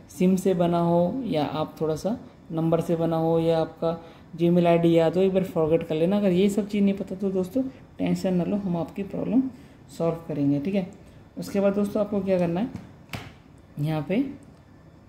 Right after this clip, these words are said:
back जाना है। तो यहाँ पे हमें क्या करना है, volume plus minus एक साथ दबाना है, ठीक है। Press करना है, volume plus minus एक साथ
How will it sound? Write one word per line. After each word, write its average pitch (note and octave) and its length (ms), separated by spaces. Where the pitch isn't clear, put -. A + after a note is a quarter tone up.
back E3+ 240
जाना E3 240
है। C#4 300
तो G#3+ 60
यहाँ G#3 120
पे A3 120
हमें A3 180
क्या G#3 140
करना F#3 200
है, C4 100
volume F#3 320
plus G3+ 280
minus F#3+ 360
एक E3+ 200
साथ F3+ 260
दबाना C3 280
है, C#3 80
ठीक F3 160
है। F#3+ 80
Press D3 220
करना D3+ 240
है, E3 60
volume D3+ 340
plus D#3 280
minus F3 280
एक E3 200
साथ F#3+ 160